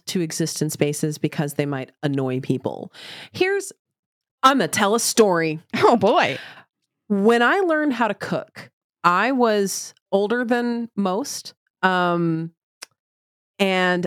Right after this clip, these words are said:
Speaker 1: I, I, I did not like following recipes. I now know it's because I was undiagnosed A D H D,
Speaker 2: <laughs>
Speaker 1: but I would look at the recipe, I'd get three lines in,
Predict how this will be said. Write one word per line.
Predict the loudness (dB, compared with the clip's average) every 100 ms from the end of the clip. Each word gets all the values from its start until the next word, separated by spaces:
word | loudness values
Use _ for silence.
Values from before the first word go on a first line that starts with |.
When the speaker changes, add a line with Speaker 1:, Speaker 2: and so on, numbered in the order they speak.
| 0
Speaker 1:
I, | 0 2 2 0 -2 -4 -8 -18 _ _ -2
I, | -2 -2 _ _ _ _ _ _ -2
I | 0
did | 0 2
not | 2 0 -2 _ _
like | -2 -2 -2
following | 0 2 2 0
recipes. | -2 -4 -4 -6 -8 -10
I | -4 -2
now | 0 0 0
know | 0 0 -2
it's | -4 2
because | 2 2 -2 2
I |
was | 4 4
undiagnosed | 4 2 0 0 0 -2 0
A | 0
D | 2 2
H | 0 0
D, | -2 0
Speaker 2:
<laughs> |
Speaker 1:
but | -2 0
I | 0
would | 0
look | 2 4 4
at | 2
the |
recipe, | 0 -2 0 0
I'd | 2
get | 2 0
three | -2 0
lines | 0 0 2
in, | 2 0